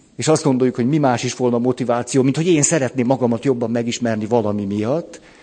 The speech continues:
valójában már ez is a csoport érdekét szolgálja. Hogy egyáltalán ez a vágy bennem megjelenik. Nagyon érdekes. És hogy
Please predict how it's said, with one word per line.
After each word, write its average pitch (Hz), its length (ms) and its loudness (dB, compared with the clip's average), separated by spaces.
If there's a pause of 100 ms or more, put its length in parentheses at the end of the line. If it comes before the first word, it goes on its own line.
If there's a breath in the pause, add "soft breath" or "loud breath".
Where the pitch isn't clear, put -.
(340 loud breath)
valójában 151 600 4
már 127 240 0
ez 147 220 -2
is - 380 -4 (1400 loud breath)
a 101 100 -8
csoport 127 560 -2
érdekét 113 680 -4
szolgálja. 92 840 -4 (300)
Hogy 120 160 0
egyáltalán 143 580 0
ez 104 100 -6
a 104 60 -4
vágy 127 440 -4 (160 loud breath)
bennem 123 520 -4
megjelenik. 98 920 -6 (720)
Nagyon 117 420 -4
érdekes. 95 760 -8 (1600 loud breath)
És 113 280 -2
hogy - 400 -4